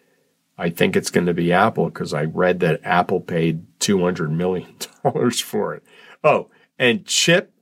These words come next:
the cat was played by Alfie the cat, who happens to be owned by Claudia Schiffer.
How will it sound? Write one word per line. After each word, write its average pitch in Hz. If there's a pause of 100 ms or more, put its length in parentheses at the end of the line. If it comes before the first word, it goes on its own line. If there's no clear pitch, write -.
(420)
the 107
cat 131 (680)
was 107
played 131
by 101 (220)
Alfie 170
the -
cat, 92 (1120)
who 107
happens 107
to -
be 95
owned 90
by 85
Claudia 82
Schiffer. -